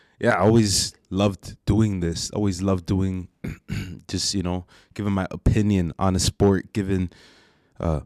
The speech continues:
my take on everything. And I've always had, you know, something to say. I've always had that extra to say that, you know, maybe, uh, even with my friends, when I talk about them with them, they get tired of hearing it too. So,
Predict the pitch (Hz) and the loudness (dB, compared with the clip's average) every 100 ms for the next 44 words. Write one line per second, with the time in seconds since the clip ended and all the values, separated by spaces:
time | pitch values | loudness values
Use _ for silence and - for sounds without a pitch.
0 | _ _ - 87 82 82 82 76 - _ | _ _ -4 0 0 0 -2 -4 -14 _
1 | _ - - 120 110 104 98 87 90 - | _ -4 4 4 4 2 2 0 -2 -4
2 | 85 82 80 - - _ 90 - 107 107 | -6 -6 -8 -12 -20 _ -4 0 4 6
3 | 101 - 101 95 80 95 90 87 - 101 | 6 4 4 2 0 -2 -2 -2 -2 -4
4 | 92 92 - 90 - 92 87 87 92 90 | -2 -6 -4 -4 -2 -2 -2 -2 -2 -2
5 | 90 90 87 87 82 95 92 107 90 82 | -2 -4 -2 -2 -2 -4 -2 -2 0 -2
6 | - 95 87 80 - _ _ - _ _ | -2 -2 -2 -6 -8 _ _ -20 _ _
7 | _ _ _ - _ _ _ _ - 127 | _ _ _ -20 _ _ _ _ -8 -4
8 | 104 104 104 104 98 - _ _ _ _ | -2 -2 -2 -2 -4 -8 _ _ _ _
9 | _ _ _ _ _ _ - 80 - _ | _ _ _ _ _ _ -14 -14 -16 _
10 | - 117 110 92 85 - 117 107 92 90 | -2 0 2 2 0 2 2 2 0 0
11 | 110 104 107 92 87 90 90 90 90 90 | 0 -2 -2 -6 -6 -4 -6 -6 -8 -8
12 | 92 101 95 - 90 90 80 92 85 80 | -8 -10 -12 -12 -14 -14 -14 -14 -12 -14
13 | - - 110 87 - 85 82 | -18 -12 -8 -6 -4 -4 -6